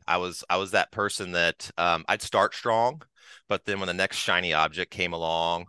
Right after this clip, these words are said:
or if the going got super tough, or it was taking longer than I thought, I'd move on. I, that's just, that's just how I had operated. And I thought, "Man, there's something here." And, uh, I wanted to grow my grit. Is that a real thing? And it, it absolutely is. Like, she talks about it in her book.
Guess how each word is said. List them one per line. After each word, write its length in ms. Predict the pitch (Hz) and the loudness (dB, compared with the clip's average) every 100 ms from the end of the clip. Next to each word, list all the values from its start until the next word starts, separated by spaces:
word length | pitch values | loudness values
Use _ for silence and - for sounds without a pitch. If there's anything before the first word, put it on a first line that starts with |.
| _ _ | _ _
or 320 | 71 73 76 | -8 -4 -4
if 180 | 73 - | -6 -8
the 80 | - | -8
going 300 | 80 85 82 | -4 -4 0
got 260 | 82 73 - | 2 0 -2
super 280 | - - 104 | -12 -14 -10
tough, 580 | - 113 101 98 90 | 2 6 8 8 4
or 80 | - | 0
it 40 | 76 | -8
was 120 | 76 | -6
taking 300 | - 92 85 | -2 -2 0
longer 340 | 87 87 87 80 | 0 0 -2 -4
than 120 | 76 | -4
I 100 | 73 | -4
thought, 380 | - 98 107 - _ _ _ | 2 4 4 2 _ _ _
I'd 140 | 82 80 | -4 -2
move 160 | 80 | -4
on. 260 | 80 85 73 78 _ _ _ | -2 -2 -4 -12 _ _ _
I, 160 | 65 65 | -8 -8
that's 200 | 76 - | -10 -12
just, 300 | 73 - - - | -12 -14 -16 -16
that's 140 | - - | -14 -14
just 160 | 78 | -6
how 160 | 73 71 | -2 0
I 200 | 69 67 - | -2 -4 -6
had 120 | 65 | -2
operated. 540 | 69 - 65 67 67 _ _ _ _ _ _ _ _ _ | 0 -2 -6 -6 -8 _ _ _ _ _ _ _ _ _
And 80 | 80 | -10
I 40 | |
thought, 260 | - 71 73 | -8 -10 -6
"Man, 180 | 82 87 | -6 -6
there's 140 | 85 | -6
something 300 | - 82 67 | -8 -10 -12
here." 420 | 73 90 87 - _ | -8 -6 -6 -8 _
And, 340 | 78 76 73 69 | -8 -6 -6 -4
uh, 280 | 69 67 69 - - | -2 -2 -4 -12 -16
I 80 | - | -4
wanted 200 | 85 113 | -2 -2
to 60 | - | -2
grow 180 | 107 98 | -4 -2
my 120 | 71 | -4
grit. 340 | - 110 175 - - - - | -2 2 2 0 -12 -20 -12
Is 100 | 95 | 0
that 120 | 107 | 2
a 60 | 113 | 4
real 200 | 135 139 | 2 2
thing? 420 | 156 202 180 82 | 6 6 4 0
And 160 | 76 98 | -4 -2
it, 80 | 92 | 0
it 120 | 85 | 2
absolutely 420 | 85 - 104 165 | 2 0 -2 0
is. 200 | 120 71 | 0 2
Like, 160 | 76 - | -2 0
she 120 | - | 0
talks 240 | 92 - | 0 0
about 240 | - 80 80 | 2 2 2
it 20 | |
in 60 | 82 | -2
her 80 | |
book. 400 | 65 67 78 - | -4 -4 -4 -8